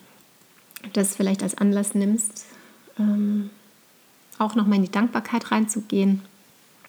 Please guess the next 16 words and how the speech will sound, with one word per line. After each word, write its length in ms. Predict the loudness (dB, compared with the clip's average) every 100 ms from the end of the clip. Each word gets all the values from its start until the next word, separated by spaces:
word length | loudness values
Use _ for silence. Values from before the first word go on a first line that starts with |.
| _ -20 -20 -20 -20 -20 -4 -2
auch 140 | 0
hinzuschauen, 800 | 2 0 2 0 2 2 4 4
warum 260 | 4 4
es 260 | 4 0 0
dich 360 | 2 2 0 -4
persönlich 540 | -2 0 2 2 0
berührt 520 | -2 0 0 -2 -6 -14 _ -20 -20 -20 -20 -20 -20 -20 _ _ _ _ -20 _
und 200 | 4 6
vielleicht 520 | 4 4 4 2 2
ja 280 | 0 2 0
das 220 | -2 -4
ein 200 | 0 2
oder 180 | 2 0
andere 340 | 0 0 0
mitnehmen 460 | -2 -2 -2 -2 -4
kannst. 500 | -8 -8 -8 -10